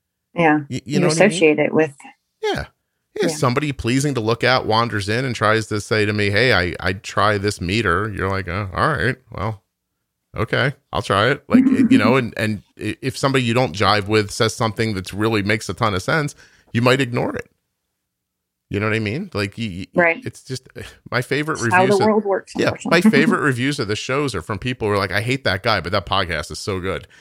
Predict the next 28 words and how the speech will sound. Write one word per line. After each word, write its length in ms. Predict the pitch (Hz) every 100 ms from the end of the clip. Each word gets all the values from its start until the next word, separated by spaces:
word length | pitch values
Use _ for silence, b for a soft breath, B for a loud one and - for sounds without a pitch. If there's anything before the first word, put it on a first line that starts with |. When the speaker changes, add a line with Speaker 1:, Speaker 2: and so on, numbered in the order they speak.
| b b
Speaker 2:
Like, 160 | 131 120
I 140 | 147
love 300 | 156 147 202
that 240 | 131 302 -
Speaker 1:
<laughs> 60 | 277
Speaker 2:
because 220 | 160 160
that 260 | 262 165 156
means 280 | 160 147 -
that 80 |
the 100 | -
content's 540 | 113 165 180 180 117 117
so 240 | - 151
good 400 | 135 156 139 92 _
that 140 | 123 120
they're 160 | 120
lil-, 320 | 120 160 165
<laughs> 20 | -
they're 320 | 135 - 143 -
literally 360 | 190 - 151
willing 400 | 107 143 180 143
to 100 | 104
overlook 480 | - 139 135 127 135
the 60 | 123
Speaker 1:
They're 80 | 226
Speaker 2:
fact 80 | 220
Speaker 1:
willing 240 | 220 208
Speaker 2:
that 100 |
Speaker 1:
to 60 | 196